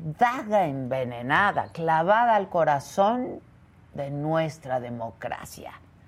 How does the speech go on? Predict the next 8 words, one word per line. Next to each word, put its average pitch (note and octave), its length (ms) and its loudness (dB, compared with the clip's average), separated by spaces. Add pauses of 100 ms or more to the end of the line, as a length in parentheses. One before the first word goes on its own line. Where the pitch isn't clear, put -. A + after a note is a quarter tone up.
(720)
No, B3 500 2 (640)
no G3 580 -2 (480)
de G#3 320 -2
los F3 480 0 (380)
funcionarios E3+ 1300 -2
del A2+ 260 -4
ine, F#2 380 -10
no. D3 640 0